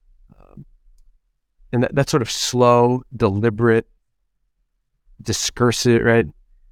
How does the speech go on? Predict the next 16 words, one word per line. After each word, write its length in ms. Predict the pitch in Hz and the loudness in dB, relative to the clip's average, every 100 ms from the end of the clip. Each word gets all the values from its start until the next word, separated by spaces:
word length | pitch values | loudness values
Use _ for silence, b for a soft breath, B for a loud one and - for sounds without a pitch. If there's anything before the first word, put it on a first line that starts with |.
| _ _ _ _ _ _ 135 | _ _ _ _ _ _ -2
And 120 | 131 | 0
then 100 | 165 | 2
there's 140 | 170 | 0
a 60 | 131 | -2
fast 500 | - _ 135 131 - | -6 _ 0 0 -2
system. 380 | - 95 - 98 - _ - _ - | -6 -6 -6 -10 -12 _ -20 _ -10
It's 120 | - | 0
our, 100 | 123 | 2
like, 220 | 117 104 - | 2 0 -4
intuition. 580 | 147 - 120 123 117 113 | -4 -2 -2 0 -2 -6
It's, 240 | 131 - - _ _ | -8 -12 -20 _ _
it's 100 | - - - - | -20 -20 -20 -6
predominantly 600 | 127 107 110 147 180 190 | -4 0 2 2 0 0
emotional 600 | 175 117 101 - 107 147 _ _ _ _ _ _ _ _ _ _ _ _ _ - | 2 0 0 -4 -6 -8 _ _ _ _ _ _ _ _ _ _ _ _ _ -8
and 120 | 117 113 | 0 0
it's 240 | 98 - | 0 -6